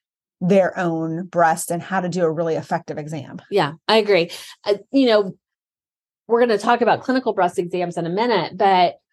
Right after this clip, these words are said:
Speaker 2: when I used to have patients in the office and I was doing clinical breast exams, I oftentimes would say,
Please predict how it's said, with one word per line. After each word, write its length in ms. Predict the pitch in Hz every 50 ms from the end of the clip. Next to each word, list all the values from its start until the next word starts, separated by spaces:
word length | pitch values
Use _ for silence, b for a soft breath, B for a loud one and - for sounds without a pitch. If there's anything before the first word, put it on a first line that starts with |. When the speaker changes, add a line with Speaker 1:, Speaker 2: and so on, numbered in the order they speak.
| _ _ _
Speaker 2:
when 240 | 202 226 220 214 -
I 220 | - 202 208 214
used 300 | 208 208 202 208 202 208
to 80 | 214 190
have 220 | 196 196 185 185
patients 380 | - 202 185 - 202 190 180 -
in 60 | 185
the 100 | 185 -
office 380 | - 175 175 180 190 175 175 -
and 100 | 185 175
I 100 | 165 170
was 240 | 165 160 160 165 -
doing 280 | 220 233 240 233 226
clinical 360 | 220 - 214 196 185 - 180
breast 340 | 170 175 214 233 - - -
exams, 600 | 208 180 185 180 190 175 175 170 165 170 175 170 -
I 180 | - 202 208
oftentimes 600 | - - 185 202 202 233 208 202 - 202 190 180 175
would 180 | 175 170 160
say, 520 | - - - 226 220 208 196 180 175 175